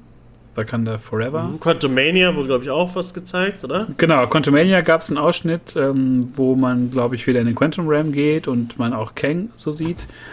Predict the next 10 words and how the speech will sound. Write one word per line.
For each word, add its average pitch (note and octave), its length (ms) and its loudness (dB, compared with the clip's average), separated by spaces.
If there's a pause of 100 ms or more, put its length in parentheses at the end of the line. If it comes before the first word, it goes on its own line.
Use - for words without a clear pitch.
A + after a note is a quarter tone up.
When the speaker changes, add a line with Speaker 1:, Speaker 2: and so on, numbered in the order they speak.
(480)
Speaker 1:
Ähm, C3+ 640 2
und G#3+ 720 4 (160)
einen D3+ 400 0
Teaser D#3 520 2
zu - 300 -4
Ironheart A2+ 600 2
hat G#2+ 160 -8
man G2 160 -4
gesehen. G#2 340 -6
Speaker 2:
Oh, G3+ 140 0